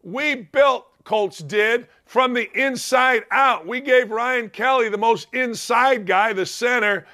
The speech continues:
nineteen million dollars a year. We trumped that with the left guard as a sixth pick with twenty-some million dollars a year.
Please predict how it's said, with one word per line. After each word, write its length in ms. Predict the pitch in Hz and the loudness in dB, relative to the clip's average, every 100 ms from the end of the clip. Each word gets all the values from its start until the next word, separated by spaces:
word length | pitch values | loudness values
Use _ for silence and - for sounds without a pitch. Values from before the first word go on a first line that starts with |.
| - _ | -20 _
nineteen 760 | 180 247 262 262 - 254 240 220 | -2 2 0 -2 -4 -2 0 2
million 400 | 247 247 247 226 | 2 2 0 2
dollars 420 | 240 240 220 190 | 4 4 0 -4
a 60 | |
year. 320 | 220 254 254 214 | -4 0 2 0
We 220 | 247 220 | -2 -4
trumped 520 | - 233 277 277 226 | -4 0 2 0 -2
that 320 | 214 233 - | 0 0 0
with 160 | 196 214 | -4 -2
the 100 | 208 | 0
left 400 | 208 240 - - | 0 0 -2 -2
guard 520 | 160 233 226 156 107 _ _ _ _ _ _ _ | 2 4 4 2 -4 _ _ _ _ _ _ _
as 220 | 214 214 196 | -2 0 -2
a 80 | |
sixth 520 | - - 254 240 - - | -6 -4 -4 -4 -12 -4
pick 480 | 208 247 165 - _ _ _ _ _ _ | 2 2 0 -8 _ _ _ _ _ _
with 240 | 214 220 | 0 0
twenty-some 880 | - 196 254 269 220 - 233 214 196 | -2 -2 0 0 -2 -2 -2 0 0
million 480 | 233 233 233 226 202 | 2 2 2 -2 0
dollars 480 | 208 226 220 202 180 | 2 2 2 0 -2
a 80 | |
year. 540 | 196 202 220 196 175 | -2 0 2 2 0